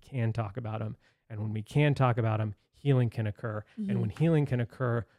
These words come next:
Speaker 1: joy can come in the morning. And it just, it's all connected.
Speaker 2: Yeah. It is. You just have to <laughs> pay attention.
Speaker 1: Yeah.
Speaker 2: Yeah.
Speaker 1: So again, I, I think that was, like, a lot of information.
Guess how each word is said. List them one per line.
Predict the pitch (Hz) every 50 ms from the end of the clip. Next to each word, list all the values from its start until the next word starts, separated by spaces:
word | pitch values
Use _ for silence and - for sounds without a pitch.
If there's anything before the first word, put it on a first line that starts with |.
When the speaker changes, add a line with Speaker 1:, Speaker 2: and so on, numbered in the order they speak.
| _ _ _
Speaker 1:
joy | 117 120 127 135 127 117
can | - 117 104
come | 110 120 113 110 110
in | 110
the | 107
morning. | 107 107 107 107 107 107 107 -
And | 117 113
it | 113 110
just, | - 127 107 - - -
it's | - 107 -
all | - 123 120 117
connected. | - - 131 131 147 - - - 127 117 _ _ -
Speaker 2:
Yeah. | - 233 320 294 - _ _ _ _ _ _ _ _ _ _ _ _ _ _ _ _ _ _ _ _ _ _ _ _ -
It | 175 196 196
is. | 269 494 - - -
You | 208 214
just | 214 208 -
have | 196 196 -
to | - 220
<laughs> | 262
pay | - 370
attention. | 302 240 - 330 349 403 - - 185 196 -
Speaker 1:
Yeah. | - - - - _ _ _ _ _ _ _ _ _ _ _ _ _ _ -
Speaker 2:
Yeah. | 269 262 285 - _ _ _ _ _
Speaker 1:
So | - 156 143 131 127 117 113 110 _ _ _ _ _ _ -
again, | 127 131 143 135 127 120
I, | 123 135 147 -
I | 139
think | 127 - 170 156
that | 151 135
was, | 131 120
like, | 123 117 113
a | 107
lot | 104 110 117 107 113 113 113 - -
of | 120 110
information. | 123 120 113 120 117 117 120 117 - 175 175 185 170